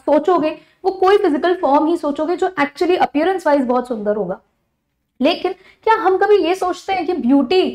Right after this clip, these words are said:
has the power, beauty के अंदर वो power है to lift our spirits during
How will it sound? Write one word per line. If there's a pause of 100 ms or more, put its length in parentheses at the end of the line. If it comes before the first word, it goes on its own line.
(360)
has
the
power,
beauty
के
अंदर
वो
power
है (300)
to
lift
our
spirits
during